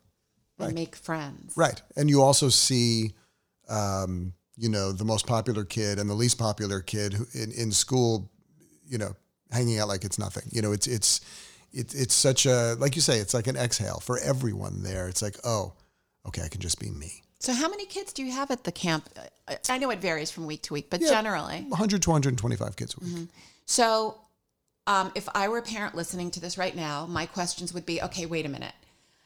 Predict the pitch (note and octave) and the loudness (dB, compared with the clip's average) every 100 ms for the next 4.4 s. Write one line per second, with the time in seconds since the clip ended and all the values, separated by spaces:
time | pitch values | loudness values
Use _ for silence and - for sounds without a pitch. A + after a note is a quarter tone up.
0 | _ - A#3 A3+ A#3+ B3 B3+ - - _ | _ -2 4 4 4 2 -4 -8 -16 _
1 | _ _ _ _ _ G3 A#3+ D4 C4 G#3+ | _ _ _ _ _ 2 4 4 0 0
2 | A3 G#3 D#3 G3+ A3+ F#3+ F3 E3+ E3 - | -4 -4 -8 -6 -4 -2 -2 -2 -4 -2
3 | F#3 G3 G#3 A#3 A#3 B3 B3 A#3+ - G3+ | -2 -4 -4 -6 -6 -4 -6 -6 -4 -2
4 | F#3+ F#3+ F#3+ F#3 | -2 -2 -2 -4